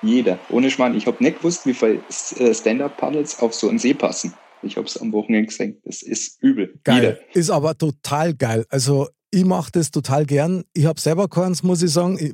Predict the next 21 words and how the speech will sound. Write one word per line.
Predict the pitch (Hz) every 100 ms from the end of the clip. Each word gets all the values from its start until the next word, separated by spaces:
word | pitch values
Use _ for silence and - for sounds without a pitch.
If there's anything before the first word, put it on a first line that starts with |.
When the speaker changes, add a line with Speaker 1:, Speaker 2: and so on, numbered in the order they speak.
| -
Speaker 2:
also, | 143 139 156
wir | 143
haben | 160
ja | 131
Kajak, | - 131 170 185 -
ja, | 117 147
ein | 131 127
Doppelkajak. | 147 151 - - 135 156 170 - _ - - - - -
Und | 151 165
wir | 151
haben | 175
tatsächlich | 135 165 226 190 151
mal | 165
drüber | 156 147
nachgedacht, | 127 151 - 170 160 - -
uns | 185 - -
so | 151
ein | 143
Teil | - 147 165 - -
zum | 160 147
Sagen. | 170 156